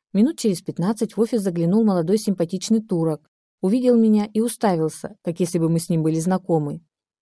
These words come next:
«Ты Наташа? Из Страхилицы?» спросил он, удивляясь,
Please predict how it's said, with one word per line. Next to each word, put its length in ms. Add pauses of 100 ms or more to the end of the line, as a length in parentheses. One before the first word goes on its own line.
(280)
«Ты 260
Наташа? 640 (220)
Из 140
Страхилицы?» 800 (220)
спросил 540
он, 180
удивляясь, 720